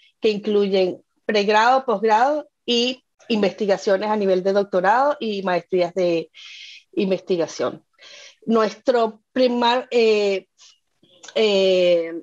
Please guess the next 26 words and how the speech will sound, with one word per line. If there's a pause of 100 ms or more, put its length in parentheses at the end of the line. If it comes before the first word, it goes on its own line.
(960)
nuestras
áreas
de
investigación
y
de
estudios
en, (340)
en
prioridad
son
la,
la
parte
de
negocios (220)
y
la
parte
de
leyes, (1040)
eh,
ingeniería,
ciencias
y
tecnología,